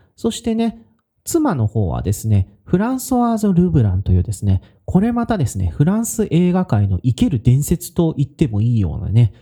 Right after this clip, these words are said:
俳優が演じております。でね、この二人がですね、パリのね、アパルトマンに住んでるんですけれどもね、どうやらですね、妻の方はですね、認知症がね、始まっているみたいで、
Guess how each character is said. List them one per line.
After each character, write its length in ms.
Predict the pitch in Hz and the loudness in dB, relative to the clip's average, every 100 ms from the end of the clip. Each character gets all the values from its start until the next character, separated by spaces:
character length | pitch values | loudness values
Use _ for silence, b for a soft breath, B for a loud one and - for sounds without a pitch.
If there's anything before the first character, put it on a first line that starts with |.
| b b | b b
俳 180 | - 110 | 0 2
優 200 | 101 98 | 4 4
が 260 | 98 95 - | 2 -2 -2
演 140 | 110 101 | 0 0
じ 120 | - | 0
て 60 | 98 | -2
お 60 | |
り 80 | 87 | 0
ま 100 | 87 | -2
す。 220 | 92 - b b b b - | -6 -10 b b b b -2
で 80 | |
ね、 140 | 214 226 | 0 0
こ 160 | 208 | 0
の 100 | 208 | -2
二 220 | 202 - 202 | -2 -2 0
人 100 | 170 | 0
が 100 | 90 | -2
で 120 | 92 | -2
す 120 | 101 | 0
ね、 300 | 104 101 - _ _ _ _ _ _ - | 2 0 -2 _ _ _ _ _ _ -2
パ 120 | 175 | -2
リ 120 | 131 | 0
の 100 | 101 | -2
ね、 120 | 110 135 | 0 2
ア 120 | 123 | 2
パ 140 | 139 | 0
ル 100 | 120 | 0
ト 120 | 104 | 0
マ 120 | 90 92 | 0 -2
ン 40 | |
に 100 | 95 | -4
住 180 | - 226 | -2 -2
ん 80 | 143 | 0
で 80 | |
る 100 | 80 | -2
ん 60 | 78 | -2
で 80 | 92 | -4
す 140 | - | -4
け 100 | 87 | -4
れ 80 | 87 | -2
ど 120 | 82 | -2
も 100 | 82 | -2
ね、 240 | 95 123 - b b | 0 0 -2 b b
ど 240 | 156 311 381 | -2 0 0
う 60 | |
や 80 | 151 | -2
ら 100 | - | -2
で 100 | 101 | -4
す 160 | 95 104 | -4 0
ね、 260 | 110 113 b b _ | 2 0 b b _
妻 280 | - 370 359 | -4 0 0
の 120 | 143 | 0
方 200 | 120 117 | -2 -2
は 120 | - | -2
で 100 | - | -2
す 140 | 104 110 | -4 -2
ね、 180 | 98 139 | -2 0
認 220 | 202 370 | -2 -2
知 160 | - 381 | -6 -10
症 560 | - 359 349 339 311 | -4 -2 0 -2 -2
が 160 | 311 269 | -2 -2
ね、 220 | 269 277 - | -2 -4 -2
始 220 | 196 185 | -2 0
ま 80 | 190 | -2
っ 80 | 185 | 0
て 80 | 180 | 0
い 60 | |
る 80 | 170 | 0
み 100 | 165 | 0
た 120 | 85 | 0
い 60 | 90 | 0
で、 260 | 104 95 | 2 0